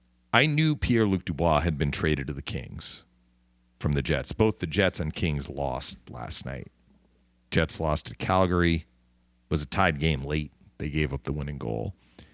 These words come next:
And the Kings lost at home to Colorado. And I, look, I do think Colorado is gonna have a very good year. I think the Avs may be the class of the West. I mean, we'll see how that plays out.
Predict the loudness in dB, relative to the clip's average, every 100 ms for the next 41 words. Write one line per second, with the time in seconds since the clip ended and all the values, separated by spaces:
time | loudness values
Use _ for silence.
0 | -14 -2 0 2 2 2 0 -2 -2 0
1 | -2 -4 -4 -4 -4 -6 -6 -6 -6 -8
2 | -6 0 2 0 2 2 2 2 0 2
3 | 2 2 0 -2 0 2 2 2 0 -2
4 | -8 _ _ _ _ _ _ _ _ _
5 | 0 2 2 2 2 -2 -2 -2 0 0
6 | 2 4 4 2 0 0 2 2 -2 -6
7 | -2 -2 -2 -2 0 0 0 -6 -6 -12
8 | -12 -10 -12 -10 -12 -12 -10 -10 -8 -8
9 | -6 -6 -6 -6 -8 -10 -10 -8 -10 -12
10 | -12